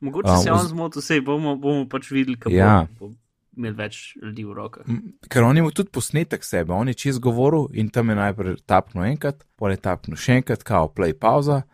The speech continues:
Speaker 2: oziroma, oziroma pauza, play, pol je pa tapnil dvakrat. In da bi res to posnel, a, ne vem, no.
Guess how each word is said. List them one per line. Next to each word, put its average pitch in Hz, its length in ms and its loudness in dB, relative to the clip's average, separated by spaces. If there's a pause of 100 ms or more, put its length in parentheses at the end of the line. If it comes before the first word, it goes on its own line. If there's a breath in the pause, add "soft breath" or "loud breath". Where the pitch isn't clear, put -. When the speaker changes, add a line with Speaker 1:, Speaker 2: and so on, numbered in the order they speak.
(220 soft breath)
Speaker 2:
oziroma, 98 420 -2
oziroma 87 260 0
pauza, 85 320 0
play, 147 320 2 (240 soft breath)
pol 147 160 4
je 135 80 -2
pa 120 100 -6 (120)
tapnil 101 260 0
dvakrat. 80 380 0 (140)
In 95 140 0 (320)
da 92 140 -10
bi 92 160 0
res 160 240 0
to 175 160 4
posnel, 117 560 0 (320)
a, 92 160 2 (540)
ne 87 180 -4
vem, 92 180 -2
no. 78 200 -4